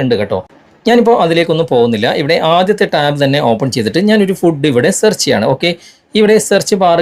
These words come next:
ക്ലിക്ക് ചെയ്തിട്ട് നമുക്ക് ഏത് ഫുഡാണ് നമുക്ക് ഇഷ്ടപ്പെട്ടത് അല്ലെങ്കിൽ നമ്മൾ ഓർഡർ ചെയ്യുന്നത് ആ ഒരു ഫുഡ് ഇവിടെ നിങ്ങൾ ടൈപ്പ് ചെയ്ത് കൊടുക്കുക. ഞാനിപ്പോൾ നിങ്ങൾ കാണിച്ചു തരാൻ വേണ്ടിയിട്ട് ഇവിടെ പാസ്ത എന്നാണ് ടൈപ്പ് ചെയ്യുന്നത്. പാസ്ത സംബന്ധമായിട്ടുള്ള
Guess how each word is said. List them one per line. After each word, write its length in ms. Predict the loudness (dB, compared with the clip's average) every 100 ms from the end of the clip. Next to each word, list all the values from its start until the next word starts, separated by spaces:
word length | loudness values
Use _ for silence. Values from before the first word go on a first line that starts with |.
| -2
ക്ലിക്ക് 240 | -4 -4 -2
ചെയ്തിട്ട് 300 | -2 0 -2 -2
നമുക്ക് 240 | -2 -2 -2 0
ഏത് 140 | 0 -2
ഫുഡാണ് 380 | -2 -2 0 0 0
നമുക്ക് 200 | -2 -2
ഇഷ്ടപ്പെട്ടത് 460 | -2 -2 -2 0 0 0
അല്ലെങ്കിൽ 240 | 0 -2 0
നമ്മൾ 160 | 0 0 2
ഓർഡർ 200 | 2 2 0
ചെയ്യുന്നത് 300 | 0 0 -2 -4 -8 -2
ആ 40 | -2
ഒരു 80 | 0
ഫുഡ് 300 | -2 -2 -2 -2 -2
ഇവിടെ 180 | -2 -2 -2
നിങ്ങൾ 160 | -2 -2 -2
ടൈപ്പ് 220 | -2 -2 -2
ചെയ്ത് 140 | 0
കൊടുക്കുക. 220 | 0 -2 0
ഞാനിപ്പോൾ 220 | 0 0 0
നിങ്ങൾ 140 | 0 -2
കാണിച്ചു 220 | -2 0
തരാൻ 120 | 0
വേണ്ടിയിട്ട് 240 | 0 0 0
ഇവിടെ 140 | 0 -2 -4 -20 -12 -2
പാസ്ത 320 | 0 0 -2 -4 -2
എന്നാണ് 260 | -2 -2 -2 -2
ടൈപ്പ് 180 | -4 -2
ചെയ്യുന്നത്. 280 | -2 0 -2 -4 -20 -8 -2
പാസ്ത 280 | -2 0 -2
സംബന്ധമായിട്ടുള്ള 560 | -2 -2 -2 -4 -2